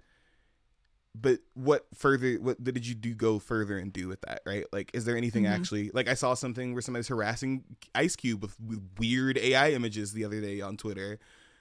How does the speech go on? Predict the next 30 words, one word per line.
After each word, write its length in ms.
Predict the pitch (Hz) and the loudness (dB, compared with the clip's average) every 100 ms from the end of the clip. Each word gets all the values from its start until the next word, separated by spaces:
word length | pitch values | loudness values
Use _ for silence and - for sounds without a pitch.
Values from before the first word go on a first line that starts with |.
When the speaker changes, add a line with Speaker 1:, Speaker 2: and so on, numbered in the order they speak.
| _ | _
Speaker 1:
that 160 | 127 104 | 0 0
were, 100 | 117 | 0
like, 180 | 117 | 0
sexual 440 | - 233 - 147 120 | 4 4 4 2 2
in 100 | 110 | 0
nature. 360 | 95 - - - _ _ _ - | -4 -6 -10 -12 _ _ _ 4
That's 300 | 196 220 220 | 6 6 2
Speaker 2:
Oh. 80 | 214 | 4
Speaker 1:
weird. 480 | 254 143 85 67 - _ | 4 4 0 -8 -14 _
That's 240 | 143 151 - | 0 0 2
the 60 | 185 | 4
Speaker 2:
That's 80 | 202 | 4
Speaker 1:
same 120 | 180 | 4
thing 240 | 185 214 | 4 6
where 80 | 202 | 6
I'm 80 | 160 | 6
Speaker 2:
weird. 120 | 151 | 4
Speaker 1:
like, 80 | 190 | 2
that's, 320 | 127 127 - - 143 - | -2 -2 -4 -10 -10 0
that's 240 | 139 143 | 0 0
the 80 | 160 | 0
type 220 | 170 160 | 0 0
of 60 | 165 | 0
stuff 220 | 165 151 | -2 2
y'all 140 | 156 | 0
should 160 | 151 160 | 0 -6
be 80 | 147 | -4
grossed 260 | 139 156 180 | -2 0 0
out 140 | 180 | 0
about. 320 | 165 110 - | 2 0 -2